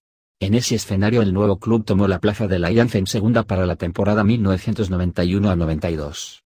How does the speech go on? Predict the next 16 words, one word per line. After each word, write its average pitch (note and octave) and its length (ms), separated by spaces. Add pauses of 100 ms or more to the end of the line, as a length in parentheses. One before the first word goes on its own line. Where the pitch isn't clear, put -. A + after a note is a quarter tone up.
(580)
El A2+ 100
F A2+ 240
noventa F2 420
y F2+ 120
uno G#2+ 120
ascendió G2+ 460
en A2+ 80
su G#2+ 160
primera G2+ 320
temporada G2+ 540
a - 20
la F#2 100
primera F#2+ 340
división F#2+ 420
de A#2+ 100
Luxemburgo. F#2+ 720